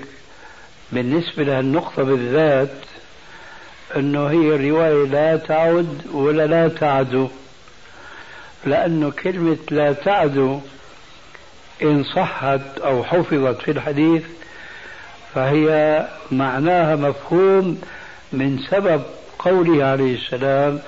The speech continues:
"زادك الله حرصا ولا تعد"، لأنه ركض. واضح؟ لكن بحثنا الآن ليس في الركض،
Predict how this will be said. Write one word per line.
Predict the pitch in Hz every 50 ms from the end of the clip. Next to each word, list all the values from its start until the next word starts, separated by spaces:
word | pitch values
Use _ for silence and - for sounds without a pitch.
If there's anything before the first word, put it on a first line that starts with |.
| - - - - - - - - -
"زادك | 135 117 113 139 160 175 170 156 139 139 123 -
الله | 143 135 135 139 143 139 131 120
حرصا | 107 135 156 151 - - 147
ولا | 135 131 131 131 131 127
تعد"، | 117 - 147 147 156 156 151 151 139
لأنه | 135 135 147 151 151 151 156 170 185
ركض. | 196 185 156 - 127 113 - - - - - - - - - - - - - - - - - - - - - - - - -
واضح؟ | 135 139 147 156 160 180 190 175 - - - - - - - - - - - - - - - - - - - - - - - - - - - - - - - -
لكن | 156 135 123 139 156 170 175 - - 180 185 180 165 147 - - - - - - - - - - - - - - - - - - - - - - - - - - - - - - - - -
بحثنا | 151 139 180 175 170 - - 170 170 175 170
الآن | 165 170 - 190 185 185 175 175 170 165 147 - - - - - - - - - - - - - - -
ليس | 170 180 185 175 - - 160
في | 147 - -
الركض، | 147 131 123 131 139 156 156 - - - 113 113 120 -